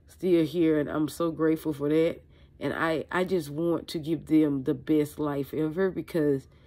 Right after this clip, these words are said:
they've done it for me. I want to provide and give them the best life on earth. You know, um, I wanna help my family, you know. I wanna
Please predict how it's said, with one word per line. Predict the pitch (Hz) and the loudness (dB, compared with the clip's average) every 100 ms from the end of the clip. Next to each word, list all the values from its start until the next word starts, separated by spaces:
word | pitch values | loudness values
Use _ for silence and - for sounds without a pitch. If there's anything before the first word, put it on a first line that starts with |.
| - - _ | -20 -20 _
they've | - 156 165 143 143 | 0 2 2 0 -2
done | 131 170 160 | 2 4 2
it | - | -2
for | 147 135 | -4 -2
me. | 131 147 196 - - - - _ - _ | -2 -2 -6 -12 -20 -20 -20 _ -20 _
I | 156 | -2
want | 160 160 156 - | 2 2 0 0
to | 156 143 | 0 0
provide | - 165 135 156 160 160 143 117 - - | -2 -4 0 0 0 0 -2 -4 -10 -4
and | 156 139 | -2 -2
give | 143 151 160 | -2 -2 0
them | 156 | 0
the | 143 139 127 - - | 0 -4 -10 -20 0
best | 214 214 180 - | 4 6 4 0
life | 165 156 156 - - - | -4 -2 -6 -10 -12 -4
on | 165 139 - | -2 -2 -4
earth. | 160 156 - - - _ - - - - - _ - - | -2 -2 -2 -14 -20 _ -20 -20 -20 -20 -20 _ -20 -10
You | 160 175 | 0 2
know, | 151 131 - - - - - | 2 -2 -10 -20 -20 -10 0
um, | 175 165 151 135 135 - - - - - _ - - - - - - | 2 4 2 -2 -6 -10 -16 -20 -20 -20 _ -20 -20 -20 -20 -10 0
I | 170 | 2
wanna | 180 180 175 | 4 2 2
help | 160 160 147 - | -2 -2 -4 -4
my | 151 135 127 131 - | -4 -4 -6 -8 -4
family, | 170 160 156 151 127 127 - - - _ - - | -2 0 0 -2 -4 -8 -14 -20 -20 _ -20 -10
you | 151 160 | -4 -4
know. | 143 139 139 - - - - - _ | -2 -4 -8 -14 -20 -20 -20 -20 _
I | 160 | -2
wanna | 165 165 170 165 | 0 2 2 0